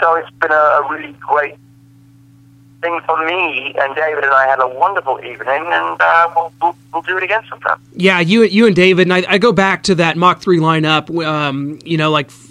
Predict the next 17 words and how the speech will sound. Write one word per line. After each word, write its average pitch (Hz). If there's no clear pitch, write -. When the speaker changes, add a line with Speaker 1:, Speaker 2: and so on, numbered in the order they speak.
Speaker 2:
back 185
in 175
the 156
nineteen 170
seventy-four, 170
I 160
mean, 147
uh, -
Burn 214
was, 170
Burn 220
was 190
so 214
huge 202
for 196
you 185
guys. 165